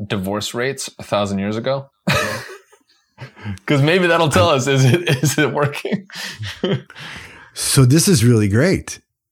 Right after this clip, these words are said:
Speaker 2: There's a lot of work done on that. And, you know, the divorce rates are so, so, so low.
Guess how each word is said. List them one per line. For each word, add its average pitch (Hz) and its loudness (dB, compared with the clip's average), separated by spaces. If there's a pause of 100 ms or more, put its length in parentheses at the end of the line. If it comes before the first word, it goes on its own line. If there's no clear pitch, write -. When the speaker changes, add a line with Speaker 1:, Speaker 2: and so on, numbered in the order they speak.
(120)
Speaker 2:
There's 147 2
a 160 4
lot 120 4
of 120 4
work 160 2
done 160 2
on 95 4
that. 85 0
And, 117 2
you 139 4
know, 92 2
the 117 4
divorce 104 0
rates 123 0
are 117 0
so, 120 2
so, 117 0
so 120 0
low. 120 0